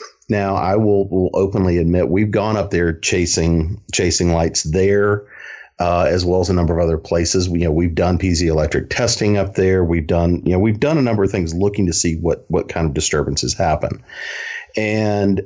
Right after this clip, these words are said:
a lot of things that'll, that can happen. You know, we, we sat there and watched the fog roll in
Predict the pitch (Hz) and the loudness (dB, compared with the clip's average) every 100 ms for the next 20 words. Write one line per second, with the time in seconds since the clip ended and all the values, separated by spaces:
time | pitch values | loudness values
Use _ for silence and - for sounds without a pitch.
0 | - 101 92 90 120 147 131 101 95 90 | -2 2 2 2 2 0 0 -2 0 0
1 | 82 80 - 90 - 92 78 104 98 98 | 0 -2 -2 -4 -2 -4 -2 -2 -2 0
2 | 90 82 104 113 - 117 - 98 87 85 | 0 2 2 0 0 0 0 0 0 0
3 | - - 98 98 101 95 90 90 87 85 | -4 -4 0 2 0 0 0 2 2 0
4 | 82 | -2